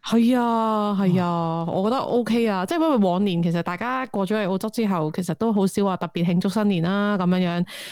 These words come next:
Speaker 1: 噉就，呃，好少話特登去，即係，呃，即係逗利是，即係，即係拜年或者咩同大家講恭喜嘅說話實有嘅，噉啊，但係即係你話真係收利是呢，噉啊唔一定咯。
Speaker 2: 我覺得呢，真係如果派利是嗰啲呢，我哋應該係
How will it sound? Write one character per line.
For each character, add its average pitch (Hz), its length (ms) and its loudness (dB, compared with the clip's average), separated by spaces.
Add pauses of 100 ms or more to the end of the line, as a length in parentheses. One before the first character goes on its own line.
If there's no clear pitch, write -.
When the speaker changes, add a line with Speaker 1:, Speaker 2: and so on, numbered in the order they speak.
(100)
Speaker 1:
噉 240 140 0
就， 196 440 2
呃， 170 340 -2
好 226 180 2
少 294 180 0
話 254 120 0
特 208 120 -2
登 247 240 0
去， 185 540 2
即 254 120 -4
係， 202 280 -2
呃， 170 560 -2
即 226 140 -4
係 196 80 -4
逗 165 160 -2
利 170 140 0
是， 180 180 -2
即 320 80 -4
係， 302 120 -6
即 320 120 -4
係 220 140 -12
拜 190 260 -4
年 175 200 0
或 160 120 0
者 202 100 -4
咩 220 180 0
同 196 140 0
大 165 180 -6
家 196 120 -2
講 196 80 0
恭 240 160 4
喜 226 60 6
嘅 202 140 0
說 165 120 -2
話 156 160 -2
實 156 240 -6
有 175 140 -6
嘅， 175 280 -2 (340)
噉 277 160 2
啊， 277 120 2
但 185 180 0
係 185 280 0
即 277 120 -4
係 269 60 2
你 202 120 2
話 180 280 0
真 247 120 -2
係 247 120 4
收 240 180 -2
利 180 220 0
是 - 160 -4
呢， 190 100 0 (140)
噉 190 160 2
啊 - 20 0
唔 156 140 -4
一 165 200 -2
定 147 120 -2
咯。 160 200 -4 (260)
Speaker 2:
我 190 100 4
覺 196 240 4
得 214 200 -4
呢， 220 280 2
真 214 120 0
係 196 160 2
如 - 80 0
果 - 20 -2
派 175 200 -2
利 151 160 0
是 156 120 -6
嗰 156 100 0
啲 175 160 2
呢， 156 480 2
我 160 100 4
哋 156 160 2
應 190 240 2
該 190 120 0
係 156 360 0